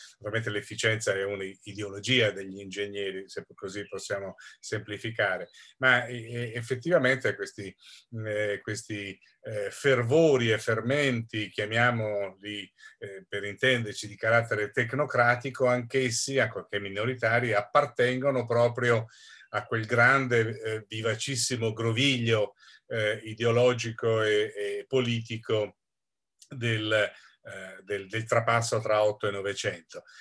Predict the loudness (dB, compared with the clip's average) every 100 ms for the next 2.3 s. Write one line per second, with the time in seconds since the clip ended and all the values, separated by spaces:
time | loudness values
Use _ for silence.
0 | -16 -8 0 2 4 4 2 0 -2 -4
1 | -4 2 4 4 2 -2 -2 0 4 4
2 | 4 0 -4